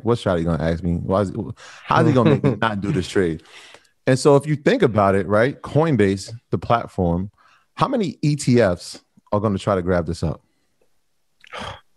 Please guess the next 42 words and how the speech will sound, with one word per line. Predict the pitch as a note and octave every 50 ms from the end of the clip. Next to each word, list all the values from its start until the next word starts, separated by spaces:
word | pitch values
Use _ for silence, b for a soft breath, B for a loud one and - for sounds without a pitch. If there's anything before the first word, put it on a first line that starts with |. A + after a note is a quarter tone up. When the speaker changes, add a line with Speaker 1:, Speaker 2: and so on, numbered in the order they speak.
| _ _ _ _ _ _ _ _ _ _ _ _ _ _ _ _
Speaker 1:
Like, | - C3+ C3
think | C3+ G#3+ G3+
about | D3 A#2 G2+ - -
that. | E2 C2+ - _ _ b b b b b b b b b b b b
How | - E3 E3+
many | A3+ G#3+ G#3+ G3+
Speaker 2:
Any | C3+ C#3+ D3
of | D3+ D3
them | C#3+ C#3 B2+
that | C3 C3+ C3
Speaker 1:
E |
T | C3+
Fs | D3 D3
Speaker 2:
need | C3 A#2+
gains? | A#2+ C#3 D3+ D#3+ B2+ A2+ A2 - - - _ -
Almost | F2+ G#2+ A2+
Speaker 1:
Right? | - F3+ - -
So | - B2 A2+
Speaker 2:
all | A2
of | G#2+ G2+
them. | G2 F#2+ F2 F#2 -
Speaker 1:
you | D3 F#3+
Speaker 2:
Yeah. | G3 F#3+ F3+
Speaker 1:
gotta | E3+
think, | - - F#3 F3+ D3+ - - -
uh, | B2+ B2+ B2 -
on | C#3 C3 B2+
a | A#2
number | A#2+ C#3 D#3 F3 C#3 B2+
of | G#2+ F#2+
levels, | A2 G2+ G2 G2 F#2
right? | G#2+ A2+ A#2
If | A#2 G#2 -
any | - C3+ D3+ F3+ G3 G3+ F3 -
E | - D3+ D#3
T | - C3+ C#3
F | C#3 C#3 C3+ - C3+ -
is | C3+ B2 G#2+
in | A#2+ A2+
the | G#2+ G2+
blockchain | E2+ A2 A#2 A2+ A2 - - - A#2 G2+ G2 G#2 G#2+ - - -
space, | - - - G2+ F#2+ G2+ A#2 - - -